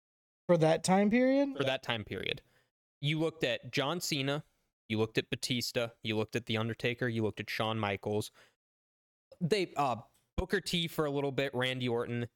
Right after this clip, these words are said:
Speaker 1: Shawn Michaels is not big buff guy.
Speaker 2: No, I said or legend.
Speaker 1: Oh, okay. You did say or legend. You're right.
Speaker 2: Uh, they brought back Mick Foley for some title,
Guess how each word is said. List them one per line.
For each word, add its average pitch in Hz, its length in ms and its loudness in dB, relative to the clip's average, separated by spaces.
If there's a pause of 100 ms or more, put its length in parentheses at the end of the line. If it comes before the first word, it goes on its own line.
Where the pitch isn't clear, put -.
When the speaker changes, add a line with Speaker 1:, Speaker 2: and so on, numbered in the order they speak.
Speaker 1:
Shawn 160 280 6
Michaels 131 360 4
is 120 100 2
not 120 220 2
big 113 180 0
buff 107 220 -2
guy. 101 240 -2 (300)
Speaker 2:
No, 139 160 0
I 120 80 -2
said 139 160 -2
or 123 160 0
legend. 95 360 -4 (340)
Speaker 1:
Oh, 135 280 6
okay. 139 180 2
You 131 160 6
did 139 160 6
say 127 140 4
or 110 140 2
legend. 101 280 -2
You're 101 120 0
right. 95 260 -4 (220)
Speaker 2:
Uh, 117 200 2 (760)
they 226 80 2
brought 269 240 -4
back 208 180 0
Mick 147 200 0
Foley 117 420 -2 (220)
for 107 300 2
some 107 220 -4
title, 98 420 -2